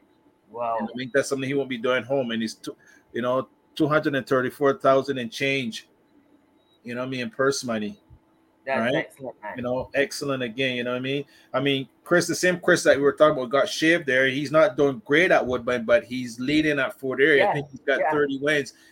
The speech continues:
Speaker 2: He's got
Speaker 1: Yeah.
Speaker 2: Melanie Pinto just nudging in behind him, right? I
Speaker 1: Mm-hmm.
Speaker 2: think with twenty-eight or something like that. I think, I think I'm, uh, I'm, I'm right on that, right? And then we have
Speaker 1: Yes.
Speaker 2: the eighteenth of this month is the end of the season, so he, hopefully he can, you know,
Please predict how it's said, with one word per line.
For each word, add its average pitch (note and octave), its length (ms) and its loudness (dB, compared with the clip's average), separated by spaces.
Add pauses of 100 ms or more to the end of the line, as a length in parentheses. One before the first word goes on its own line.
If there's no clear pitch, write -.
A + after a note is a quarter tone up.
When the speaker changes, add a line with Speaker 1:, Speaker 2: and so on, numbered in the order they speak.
Speaker 2:
He's A#2 100 -10
got D3+ 200 2
Speaker 1:
Yeah. C#3+ 40 0
Speaker 2:
Melanie C3+ 320 -4
Pinto D3 380 -2
just C#3+ 320 0
nudging C#3+ 420 -2
in C#3 80 -4
behind C3 460 -2
him, A2+ 160 -6 (500)
right? A#2 220 -4
I - 20 0
Speaker 1:
Mm-hmm. C3 120 -4
Speaker 2:
think C#3+ 120 -6
with A#2+ 140 -12
twenty-eight C3 540 -2
or B2+ 120 0
something B2+ 240 -12
like A#2 200 -4
that. A#2+ 180 2
I A2+ 80 0
think, C#3+ 300 -2 (200)
I B2 60 -12
think C#3 240 -6
I'm, B2 180 -10 (720)
uh, A#2+ 100 -6 (100)
I'm, A#2+ 280 -8
I'm A#2+ 160 -8
right C3 240 4
on A2+ 160 0
that, B2 360 0 (600)
right? A#2 340 0 (140)
And A#2+ 180 -4
then A#2 100 -6
we A#2 140 -2
have C3 200 4
Speaker 1:
Yes. - 80 -20 (120)
Speaker 2:
the C3+ 220 -2
eighteenth D3+ 380 -2
of A2+ 140 -4
this C#3+ 240 2
month C#3+ 300 0 (100)
is B2 220 -8
the B2+ 180 -4
end C3+ 160 0
of C3 120 -4
the A#2+ 180 -4
season, B2 480 -4
so A#2 220 -6
he, A#2+ 200 -6
hopefully C#3 400 -2
he C3+ 140 -4
can, B2+ 300 -4
you B2 100 -8
know, A#2+ 300 -2